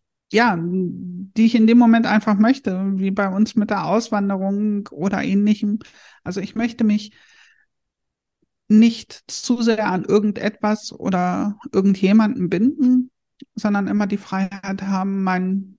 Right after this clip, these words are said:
Wünschen und Träumen nachzugehen. Und das ist für mich ein gelungenes Leben.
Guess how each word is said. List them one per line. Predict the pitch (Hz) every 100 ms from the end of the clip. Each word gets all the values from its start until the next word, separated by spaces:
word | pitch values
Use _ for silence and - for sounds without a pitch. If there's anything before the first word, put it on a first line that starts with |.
| -
Wünschen | 208 220 220
und | 180 190
Träumen | - 190 196
nachzugehen. | 175 185 - - - 185 208 -
Und | 208
das | 208 208
ist | 202
für | -
mich | 196 196
ein | 196
gelungenes | 185 180 185 180 -
Leben. | 190 180 - -